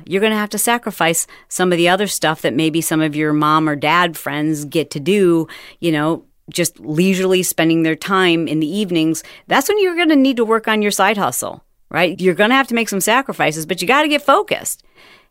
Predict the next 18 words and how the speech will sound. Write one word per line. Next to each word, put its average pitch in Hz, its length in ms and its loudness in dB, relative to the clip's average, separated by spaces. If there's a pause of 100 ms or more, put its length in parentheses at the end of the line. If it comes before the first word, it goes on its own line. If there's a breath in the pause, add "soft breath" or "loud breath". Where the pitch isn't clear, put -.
And 214 160 2
it's - 240 -2 (220)
going 262 400 4
to 285 140 -4
take 175 520 -2 (260)
some 285 260 2
time. 196 460 0
Do 196 200 2
not 247 420 0 (440)
give 180 240 0
up. - 260 -4 (420)
And 160 140 0
then 196 140 4
lastly, 214 580 2 (180)
you 156 120 -4
need 151 200 0
to 156 60 -6
be 151 240 -2